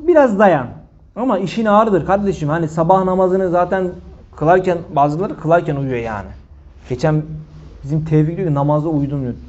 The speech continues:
Dedim, "Allah." Namazda ya. Hı. O, <laughs> insan namazda uyur mu müptezel ya? Tövbe estağfurullah. Ondan sonra diyorlar ki, "Niye Tevfik'e sarıyorsun?" Lan adam namazda uyur mu ya? <laughs>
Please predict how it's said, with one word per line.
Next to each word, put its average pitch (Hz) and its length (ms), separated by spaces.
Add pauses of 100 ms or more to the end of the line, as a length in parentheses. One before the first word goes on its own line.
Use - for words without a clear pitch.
(120)
Dedim, 131 280 (140)
"Allah." 127 320 (680)
Namazda 196 400
ya. 214 260
Hı. 208 40 (1500)
O, 175 140 (260)
<laughs> - 220
insan 156 440
namazda 175 380
uyur 170 240
mu 185 60
müptezel 151 640
ya? 123 180 (220)
Tövbe 170 260
estağfurullah. 147 360 (320)
Ondan 233 240
sonra 233 140
diyorlar 247 200
ki, 190 120
"Niye 196 160
Tevfik'e 151 320
sarıyorsun?" 120 440 (160)
Lan 190 120
adam 233 200
namazda 202 300
uyur 208 180
mu 170 140
ya? 139 140 (880)
<laughs> 196 120